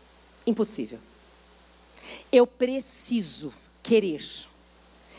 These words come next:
Eu preciso desejar mudar. E aí o que acontece? O doce, o amado Espírito Santo me ajuda, sim.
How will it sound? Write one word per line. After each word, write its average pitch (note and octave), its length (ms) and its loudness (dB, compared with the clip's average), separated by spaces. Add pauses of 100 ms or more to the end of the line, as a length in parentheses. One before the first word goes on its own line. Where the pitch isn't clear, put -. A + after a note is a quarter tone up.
(240)
Eu B3+ 100 8
preciso C4 600 0
desejar C4+ 460 2
mudar. D#3+ 420 -4 (1300)
E B3+ 100 8
aí D4+ 160 6
o - 60 -2
que E4+ 100 0
acontece? A#3 920 0 (580)
O A3 80 2
doce, A#3 600 4 (120)
o F#3 140 2
amado F3 720 0 (320)
Espírito - 460 0
Santo F#3+ 240 -2
me F3+ 80 0
ajuda, G#3 260 -2
sim. E3+ 500 2